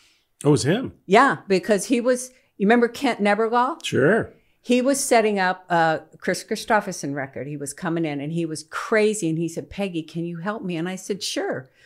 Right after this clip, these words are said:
Speaker 2: So I was running around getting his mics, 'cause of course I knew all the mics from the inventory, and stocking him up on tape and getting coffee and all that. And he, and the band started coming in, and it was summertime.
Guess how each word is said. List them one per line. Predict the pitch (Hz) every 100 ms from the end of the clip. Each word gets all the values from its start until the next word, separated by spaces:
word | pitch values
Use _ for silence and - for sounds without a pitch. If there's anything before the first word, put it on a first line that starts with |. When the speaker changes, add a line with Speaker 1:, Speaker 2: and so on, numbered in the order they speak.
| _ _ -
Speaker 2:
So | - 196
I | 202 240
was | 247
running | 208 196
around | 190 180 180 180 175
getting | 175 170
his | 156
mics, | 180 151 185 - -
'cause | 160
of | 156
course | - 151 156
I |
knew | 151 151
all | 135
the | 135
mics | 143 139 - -
from | 147
the | 139
inventory, | 131 131 131 135 165 _ _ -
and | 170 175
stocking | 165 - 175 170 175
him | 185 170
up | 160
on | 151 147
tape | 202 175 180 175
and | 151 151
getting | 160 147 147
coffee | 233 202 - 175
and | 165
all | 156 156
that. | 165 151
And | 160
he, | 185 165 - _ _ _ -
and | 185
the | 160
band | 208 254 269
started | - 160 143
coming | - 147 139
in, | 127 127
and | 196 196
it | 180
was | 180
summertime. | - 247 247 247 196 143 135